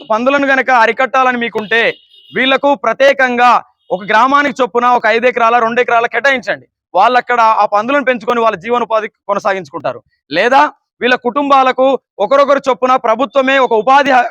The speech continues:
క-, కల్పన కనుక కల్-, కల్పించండి. లేని పక్షాన పెద్ద ఎత్తున ఉద్యమాలు కొనసాగుతాయని చెప్పేసి తెలియజేస్తున్నాం. అలాగే అనేక మిమ్-, మిమ్-, దేశం మొత్తం, రాష్ట్రం మొత్తం చూస్తా ఉన్నాం.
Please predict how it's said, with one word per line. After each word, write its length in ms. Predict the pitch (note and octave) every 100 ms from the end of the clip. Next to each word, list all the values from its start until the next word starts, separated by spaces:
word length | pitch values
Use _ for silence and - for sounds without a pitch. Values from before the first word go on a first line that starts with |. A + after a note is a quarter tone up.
| -
క-, 120 | A3
కల్పన 280 | A3+ A3 A#3
కనుక 200 | A3+ A3 -
కల్-, 160 | F#3
కల్పించండి. 500 | G3 F#3 G3+ F3 C#3+ - _ _ _
లేని 260 | D3+ A3+ C4
పక్షాన 400 | B3 - A#3+ A#3+ C#4 - _ _ -
పెద్ద 160 | G3+ D4 C#4
ఎత్తున 260 | C4+ C4 B3+ D#4+ - _
ఉద్యమాలు 380 | F3 G#3 C4 C4+
కొనసాగుతాయని 580 | A#3+ A#3+ A#3+ A#3 A#3 A3+
చెప్పేసి 280 | G#3 A3 D#3+
తెలియజేస్తున్నాం. 440 | G3+ G3+ F3 D3+ B2 _ _
అలాగే 360 | D#3 A#3 C4+ C4+ C#4 - _ -
అనేక 360 | F#3 C#4+ B3
మిమ్-, 320 | D4 C4+ B3+ - C#4
మిమ్-, 240 | G#3 A3 E3+
దేశం 300 | F#3 B3 C4+
మొత్తం, 200 | C4+ C4 C4
రాష్ట్రం 320 | A#3 A#3 C4
మొత్తం 240 | C4 B3
చూస్తా 220 | A3 - G#3
ఉన్నాం. 180 | D3